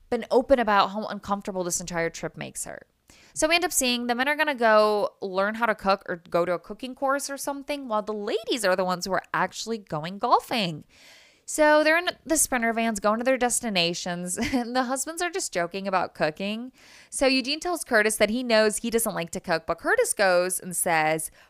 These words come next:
"Well, I like to find things in the kitchen." And Eugene was like, "Yeah, like the phone to Uber Eats." <laughs> Sorry.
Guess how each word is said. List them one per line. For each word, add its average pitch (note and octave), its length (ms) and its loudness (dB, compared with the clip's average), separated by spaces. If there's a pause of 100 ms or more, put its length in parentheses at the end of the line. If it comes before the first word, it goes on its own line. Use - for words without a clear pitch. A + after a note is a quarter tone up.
(140)
"Well, E3+ 140 0
I F#3+ 120 -2
like G#3 160 -2
to - 80 -18
find G3 280 -6
things E3 220 -10
in D3+ 60 -12
the C#3+ 60 -16
kitchen." D3+ 680 -8
And F3 100 -10
Eugene F3+ 260 -8
was F3 120 -6
like, D#3 320 -4
"Yeah, F3 380 0 (320)
like E3 240 -4
the D#3+ 80 -10
phone F#3 360 -2
to - 140 -10
Uber E3+ 240 -2
Eats." G#3+ 600 -2 (420)
<laughs> - 1600 -8
Sorry. F#3+ 360 2